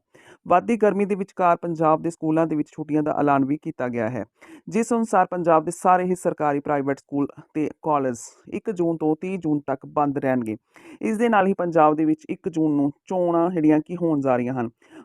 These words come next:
ਵੱਧਦੇ ਤਾਪਮਾਨ ਦੇ ਵਿਚਕਾਰ ਚੋਣ ਕਮਿਸ਼ਨ ਨੇ ਵੀ ਵੋਟਾਂ ਨੂੰ ਸਹੂਲਤਾਂ ਦੇਣੀਆਂ ਸ਼ੁਰੂ ਕਰ ਦਿੱਤੀਆਂ ਹਨ। ਇਸ ਵਾਰ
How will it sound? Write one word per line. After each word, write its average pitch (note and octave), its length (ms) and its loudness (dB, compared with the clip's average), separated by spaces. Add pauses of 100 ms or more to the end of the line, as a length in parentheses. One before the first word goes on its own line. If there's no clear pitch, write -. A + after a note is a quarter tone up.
ਵੱਧਦੇ F#3+ 320 2
ਤਾਪਮਾਨ E3+ 460 0
ਦੇ D#3 100 0
ਵਿਚਕਾਰ D3+ 400 0 (100)
ਚੋਣ D#3+ 260 -2
ਕਮਿਸ਼ਨ D3+ 360 0
ਨੇ C#3 140 2
ਵੀ C3+ 160 2
ਵੋਟਾਂ C#3+ 420 -2
ਨੂੰ C3+ 260 0
ਸਹੂਲਤਾਂ E3 460 -2
ਦੇਣੀਆਂ C3 380 0
ਸ਼ੁਰੂ F3 240 -6
ਕਰ C3 140 -2
ਦਿੱਤੀਆਂ A#2 380 -8
ਹਨ। G#2+ 100 -4 (460)
ਇਸ A3+ 220 -2
ਵਾਰ F#3+ 220 4